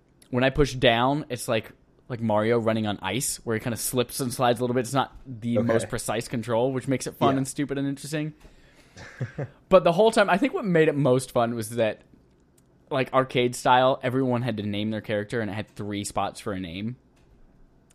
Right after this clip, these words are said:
Speaker 1: So <laughs> the names that we were playing with, you just see a bunch of triangles all over the screen that are named Ass, Fuck, and Poo, and then Dan. <laughs> So we,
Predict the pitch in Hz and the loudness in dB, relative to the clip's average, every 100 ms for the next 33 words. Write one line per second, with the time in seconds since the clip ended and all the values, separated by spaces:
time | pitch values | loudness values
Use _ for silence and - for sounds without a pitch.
0 | - - 151 233 - 254 208 214 254 240 | -12 -6 -2 4 6 6 6 4 2 2
1 | 196 180 165 160 170 170 139 127 151 190 | 2 2 0 2 0 2 2 2 0 0
2 | 190 240 202 190 160 202 185 165 147 139 | 2 4 6 4 4 4 4 4 4 4
3 | 143 143 135 - 156 139 135 - - - | 4 4 0 -4 -2 0 -2 -6 -18 -8
4 | 156 165 160 160 151 147 - - - - | -2 0 2 2 0 -2 -8 -20 -20 -20
5 | - _ - 170 190 247 - - - - | -20 _ 6 8 8 4 -2 -10 -2 6
6 | 180 214 - _ _ - 147 147 143 - | 6 6 -4 _ _ 0 2 2 -2 -8
7 | _ _ - 220 147 107 127 - _ _ | _ _ 6 6 6 2 -6 -8 _ _
8 | _ _ _ - - - - 147 151 143 | _ _ _ -16 -16 -16 0 4 4 4
9 | 139 120 139 104 82 113 - _ - - | 2 2 2 2 -6 -12 -16 _ -4 4
10 | - - - 285 - 262 277 262 - 240 | 6 8 8 8 8 8 8 6 4 4
11 | 226 247 262 240 247 | 4 4 4 6 6